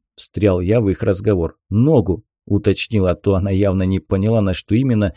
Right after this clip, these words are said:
я захотел посмотреть. Только, блин, поспешил. Мысленно сам себе подзатыльник дал. Не успели войти,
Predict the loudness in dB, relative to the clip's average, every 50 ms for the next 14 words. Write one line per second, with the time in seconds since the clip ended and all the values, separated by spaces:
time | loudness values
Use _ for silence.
0 | _ _ -4 0 2 4 4 2 2 0 -4 -2 0 -2 -2 0 0 0 0 0
1 | _ -4 -4 -4 -2 -4 -4 -4 0 0 0 0 -2 _ _ _ _ _ -2 -2
2 | -2 -2 0 0 0 0 0 _ _ _ _ _ _ _ _ _ _ _ -14 -12
3 | -10 -10 -6 0 2 4 4 4 2 0 0 -2 0 0 -2 -2 -2 -4 -6 -8
4 | _ _ _ _ -4 -2 -2 -2 -4 -8 -12 _ -6 -6 -6 -4 -2 0 2 2
5 | 2 0 -2 -6 _ _ _ -12 -6 -4 -2 0 0 -2 -2 -6 -6 -4 -4 -4
6 | -4 -4 -2 -2 -2 -2 -2 -2 -2 0 -2 -2 -2 0 0 0 0 0 -2 -4
7 | -4 -2 -2 0 0 0 0 -2 -2 0 2 2 2 2 0 -2 _ _ _ _
8 | _ _ _ _ _ _ -6 -6 -4 -4 -4 -6 -4 -2 0 2 2 4 4 2
9 | 2 0 -2 -4 -2 -2 -2